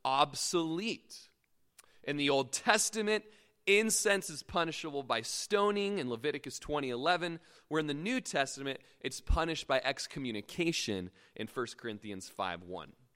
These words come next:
Our third helpful tool is that some situations or commands pertain to a cultural setting that are only partially similar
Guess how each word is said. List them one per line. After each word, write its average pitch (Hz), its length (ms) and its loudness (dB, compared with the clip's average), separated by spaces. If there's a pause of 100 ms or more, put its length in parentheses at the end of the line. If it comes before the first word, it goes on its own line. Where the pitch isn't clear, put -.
(640)
Our 143 160 2
third 165 840 4 (120)
helpful 135 540 -2
tool 135 500 -4 (1080)
is 170 180 2
that 165 200 0
some 262 520 4
situations 147 1200 2 (580)
or 190 320 8
commands 139 920 -2 (280)
pertain 190 800 0
to 113 600 -6 (340)
a 139 100 0
cultural 151 840 0
setting 95 600 -6 (440)
that 170 160 6
are 185 160 8
only 190 320 2
partially 170 1200 4
similar 90 800 -4